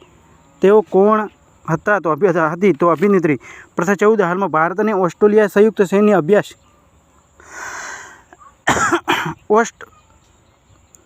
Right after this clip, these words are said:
ઓસ્ટ-, ઓસ્ટ હિંદ બે હજાર પચીસનો ચોથો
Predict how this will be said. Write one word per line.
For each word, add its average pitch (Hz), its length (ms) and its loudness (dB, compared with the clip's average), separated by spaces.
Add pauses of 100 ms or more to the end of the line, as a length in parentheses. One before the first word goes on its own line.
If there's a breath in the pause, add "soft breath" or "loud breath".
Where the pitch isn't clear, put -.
(1200)
ઓસ્ટ-, 214 320 0 (1160)
ઓસ્ટ 214 320 -2
હિંદ 170 380 4 (460)
બે 185 140 4
હજાર 196 160 2
પચીસનો 202 500 2
ચોથો 190 520 0